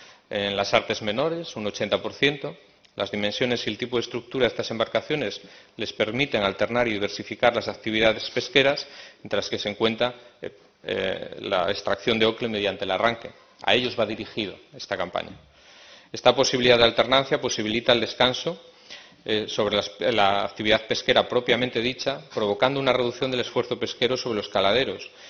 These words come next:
y especies, y además suma una actividad económica alternativa y posibilidades de rentabilidad a la empresa pesquera. Todas estas actividades y alternativas, el marco actual de limitaciones a las capturas mediante los totales admisibles de ca-, de capturas y cuotas,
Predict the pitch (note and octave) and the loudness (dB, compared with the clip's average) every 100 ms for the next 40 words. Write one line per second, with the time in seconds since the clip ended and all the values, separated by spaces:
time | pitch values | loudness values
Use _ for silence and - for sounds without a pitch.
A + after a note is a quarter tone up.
0 | - _ A2 - A#2 G#2+ - F2 - A2+ | -20 _ -6 2 2 2 -2 -6 -2 0
1 | G2+ G#2+ A2+ - B2 A2+ G#2+ A#2 A2 - | 2 0 0 0 0 0 -2 0 0 0
2 | - G#2+ A#2+ B2 A#2+ A#2 A2 G#2 G2 - | -2 0 0 -2 0 0 0 -2 -2 0
3 | C3+ C#3 D#3 - - - - - A#2 - | 0 0 -2 -10 -20 -20 -16 -6 -4 -2
4 | A2+ A2+ A#2+ B2 B2 A2+ G#2+ G2+ G#2+ A#2 | 2 6 6 6 2 2 2 0 2 2
5 | A#2+ G2+ F#2+ G#2 G#2+ G2+ - F#2 - - | 2 -2 -2 -4 -4 -6 -6 -8 -8 -16
6 | - _ _ _ _ - B2 A#2+ C#3 B2 | -20 _ _ _ _ 4 6 6 2 0
7 | A#2 A2+ A#2 A2+ A#2+ A#2+ - G#2+ G#2+ A2 | 0 -2 -2 4 4 4 0 -2 0 -2
8 | G#2+ C#3+ A2+ G#2 G2 G#2+ A#2 A2 - A#2 | -2 0 0 -2 -2 -2 -2 -4 0 4
9 | B2 B2 - - _ G#2+ G2+ G#2+ G#2 G2+ | 4 2 -12 -20 _ -6 -4 0 2 2
10 | B2 A#2+ A#2 G#2+ - G#2 - C#3+ F#2+ - | -2 -2 0 0 0 -8 -4 -2 -2 -4
11 | - - _ A#2 G#2 G2+ G2 G2 G2 - | -16 -20 _ -4 0 0 0 -4 -4 -6
12 | G2+ A2 A2 A#2+ A2+ A2+ - A2+ G#2+ A2 | -2 0 0 0 -4 -4 -2 -2 -4 -4
13 | A#2 A#2+ - A2+ - - - C3 G#2 - | -4 -6 -6 -6 -4 -4 -2 2 2 0
14 | G#2 D3 D3 C3+ - | -2 0 0 -2 -6